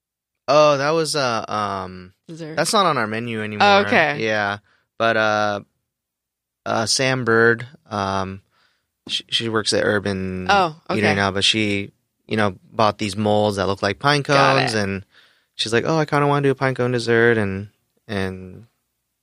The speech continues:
Speaker 1: just
Speaker 2: And
Speaker 1: let
Speaker 2: that
Speaker 1: him
Speaker 2: there
Speaker 1: know.
Speaker 2: it was,
Speaker 1: Yeah.
Speaker 2: yeah.
Speaker 1: Yeah.
Speaker 2: Did it have any pine in it? Like
Speaker 1: Uh, it had, uh, Magulio syrup.
Speaker 2: Okay.
Speaker 1: Yeah, so, like, pine needle syrup.
Speaker 2: Nice.
Speaker 1: Yeah.
Speaker 2: Um, sorry, I just saw that and I was like, "Oh yeah, I meant to ask about that."
Speaker 1: Yeah.
Speaker 2: Um, and so what do you think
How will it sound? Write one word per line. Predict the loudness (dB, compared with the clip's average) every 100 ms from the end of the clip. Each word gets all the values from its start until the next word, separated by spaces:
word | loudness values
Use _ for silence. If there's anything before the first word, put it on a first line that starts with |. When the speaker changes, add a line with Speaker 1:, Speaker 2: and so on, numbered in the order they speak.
| _ -12
Speaker 1:
just | -6
Speaker 2:
And | -2
Speaker 1:
let | -2
Speaker 2:
that |
Speaker 1:
him | 0
Speaker 2:
there | 0
Speaker 1:
know. | 2
Speaker 2:
it | 2 2
was, | 0 0
Speaker 1:
Yeah. |
Speaker 2:
yeah. | 0 -2 -6 _ -2
Speaker 1:
Yeah. | -2 -2 -2 0
Speaker 2:
Did | 2
it | 2
have | 2
any | 2 0
pine | -2 -6 -6 -4
in | -4
it? | -6 -10 _ _ _ _ _
Like | -6 -6 0
Speaker 1:
Uh, | 4 4 4 2
it |
had, | 0 0 -4 -8 -2
uh, | 0
Magulio | 0 -2 0 2 2 2
syrup. | 0 0 -2
Speaker 2:
Okay. | -4 -4
Speaker 1:
Yeah, | 0 0
so, | 2
like, | 0 -2
pine | -2 -2
needle | -2 -4
syrup. | -4 -6 -6
Speaker 2:
Nice. | -12 -12 -16 _ _ _ -16
Speaker 1:
Yeah. | -14 -16 _ 0
Speaker 2:
Um, | 2 2 0
sorry, | -4 -2 0 0
I |
just | -2 -2
saw | -2
that | -2
and | -6
I | -10
was | -10
like, | -4
"Oh | 0
yeah, | 4 4
I | 2
meant | -2 -2
to |
ask | -6 -8
about | -12 -12
that." | -14 -16 -20 _ -20 -16
Speaker 1:
Yeah. | -2 2 4
Speaker 2:
Um, | 2 -2 0
and | 2 2
so | 4 4
what | 4
do | 4
you | 2
think | 0 _ 4 4 2 -4 -10 -10